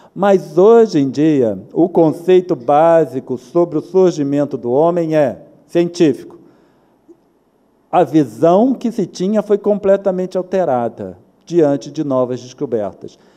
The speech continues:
E eles estão trabalhando essa informação ainda.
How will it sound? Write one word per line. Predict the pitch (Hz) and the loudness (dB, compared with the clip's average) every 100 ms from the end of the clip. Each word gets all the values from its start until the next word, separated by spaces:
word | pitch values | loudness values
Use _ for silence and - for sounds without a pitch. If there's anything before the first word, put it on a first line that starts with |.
| _ | _
E | 156 | 0
eles | 165 165 160 165 | 4 4 2 -4
estão | 160 - 156 147 156 - - | -6 -4 0 0 -2 -14 -4
trabalhando | 185 202 190 180 147 143 147 147 147 | 0 0 2 0 0 -2 -2 -2 0
essa | 135 135 | 0 -2
informação | 139 147 135 139 135 139 131 | -10 -6 -6 -6 -8 -8 -8
ainda. | 135 120 107 104 | -8 -10 -10 -12